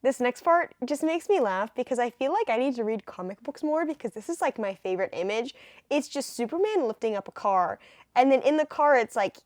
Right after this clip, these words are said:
Ee! And then <laughs> it's an orange font, it says, Yee-ow!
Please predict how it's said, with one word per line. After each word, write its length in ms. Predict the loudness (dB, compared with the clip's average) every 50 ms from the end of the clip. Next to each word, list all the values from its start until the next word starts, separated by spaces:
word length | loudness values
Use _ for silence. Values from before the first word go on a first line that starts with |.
| _ _ -2
Ee! 1200 | 0 2 4 4 4 4 4 4 4 4 2 2 4 4 4 4 4 4 6 6 6 6 6 4 2 -4 -10 -20 -20 -20 _ _ 4
And 220 | 4 6 6 6
then 100 | 6 6
<laughs> 20 |
it's 360 | 6 4 4 2 2 2 8 8
an 180 | 8 8 6 2
orange 440 | 0 0 0 2 2 2 0 0 -2
font, 260 | -2 -2 0 2 2
it 160 | 0 0 -2 -2
says, 380 | 2 2 4 4 2 -2 -4 -6 -18 -20 -20 -20 -12 -2
Yee-ow! 1300 | 0 4 6 6 8 10 10 10 10 10 12 12 12 12 12 12 12 12 12 12 12 12 10 8 6 4